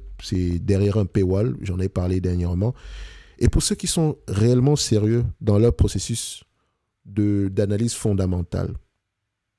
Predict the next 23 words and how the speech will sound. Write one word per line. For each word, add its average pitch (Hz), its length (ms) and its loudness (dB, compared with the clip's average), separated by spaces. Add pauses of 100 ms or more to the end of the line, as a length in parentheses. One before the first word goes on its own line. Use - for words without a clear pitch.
(200)
et - 40 -16
comme 143 160 0
je 139 60 2
l'ai 127 140 4
toujours 120 260 0
dit, 117 260 -2 (1700)
les 110 180 4
entreprises 139 440 2
s'analysent 117 720 2
dépendamment 107 1000 2
des 98 160 -4
secteurs - 360 -2
d'activité. - 760 -6 (420)
D'accord ? 120 440 -2 (260)
Le 110 220 6
raisonnement 110 580 4
est 107 300 2
différent. 101 600 -6 (760)
Donc, 101 80 4
il 98 40 6
faut 110 160 4
déjà 127 500 4 (240)
connaître 117 360 2